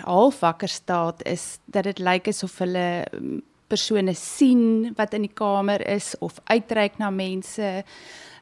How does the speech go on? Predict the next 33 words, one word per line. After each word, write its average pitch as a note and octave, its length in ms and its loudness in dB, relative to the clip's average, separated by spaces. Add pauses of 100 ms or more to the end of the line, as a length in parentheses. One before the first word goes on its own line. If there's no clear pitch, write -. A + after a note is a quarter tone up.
(120)
of B3+ 300 2
praat A3+ 500 2
van, F#3+ 560 -2
jy - 80 -12
weet, G#3 220 -6
ek - 40 -10
moet G3+ 140 -8
my G#3 100 2 (140)
tasse G#3 320 0 (100)
pak, - 360 0 (460)
praat G3+ 240 -2
van G3+ 200 -4 (180)
op - 180 0
'n G#3+ 120 6
reis F#3+ 300 4 (100)
gaan. F#3 340 0 (440)
Ehm, G#3 240 0
en A#3+ 240 -2
dit A#3 200 2
is, - 340 -2
eh, - 380 -12
dikwels D4 340 2
wanneer A3 260 2
hulle G#3+ 140 2
dan G3+ 200 0
in G3+ 100 0
daai F#3 180 2
halfwakker, F3+ 720 0
half, E3+ 500 -4 (260)
eh, F3+ 340 -6
komateuse A3+ 640 0
staat E3+ 560 -4
is. - 340 -12